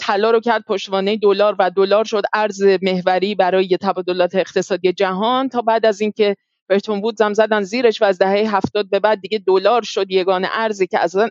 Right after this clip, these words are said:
اصلاً دیگه به هیچ چیزی نیاز نداره برای اینکه ارزشمندی خودش رو بخواد در واقع بسنجه و تبدیل شد به ارز محوری در تمام تبادلات جهان و اینکه با اون طرح مارشالی که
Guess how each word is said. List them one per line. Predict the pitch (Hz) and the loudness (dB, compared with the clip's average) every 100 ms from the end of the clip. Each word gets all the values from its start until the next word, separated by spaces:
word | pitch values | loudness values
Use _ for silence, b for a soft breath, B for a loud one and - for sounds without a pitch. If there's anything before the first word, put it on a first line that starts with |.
| - | -2
اصلاً | 202 - 247 233 | -6 -2 -4 -4
دیگه | 208 269 | -6 -2
به | 202 | -2
هیچ | 202 302 | -2 -4
چیزی | - 277 277 | -6 -4 -2
نیاز | 247 285 277 | 0 -2 -2
نداره | 285 277 | -2 0
برای | 269 240 | 0 0
اینکه | 277 302 | 0 0
ارزشمندی | 208 190 196 208 202 202 202 269 | 0 0 0 0 -2 -2 -4 -4
خودش | 277 277 - 254 | -4 -6 -4 -4
رو | 269 _ _ _ _ | -4 _ _ _ _
بخواد | 240 262 247 | -2 0 2
در | 220 196 | 2 0
واقع | 190 185 | 0 0
بسنجه | 233 277 247 170 151 147 147 165 | 0 0 -2 -4 0 0 2 2
و | 190 190 | 0 0
تبدیل | 226 214 196 294 | -2 -2 -2 -6
شد | 285 294 240 | -4 -6 0
به | 262 262 B B _ | 0 0 B B _
ارز | 240 294 285 277 | -2 0 0 0
محوری | 262 202 190 202 208 247 | 0 0 0 0 0 2
در | 226 196 | 2 0
تمام | - 208 226 262 | -2 -2 0 0
تبادلات | 233 208 196 190 208 233 | 0 -2 0 0 0 -2
جهان | 233 208 185 240 214 196 | 0 0 2 0 0 2
و | 196 | 0
اینکه | 214 233 254 247 _ _ _ - | 0 0 -2 -2 _ _ _ -2
با | |
اون | 233 247 | 0 0
طرح | 254 269 269 | -2 -2 0
مارشالی | 269 226 208 - 254 254 254 | 0 0 -2 0 -2 -2 -2
که | 269 254 | 2 2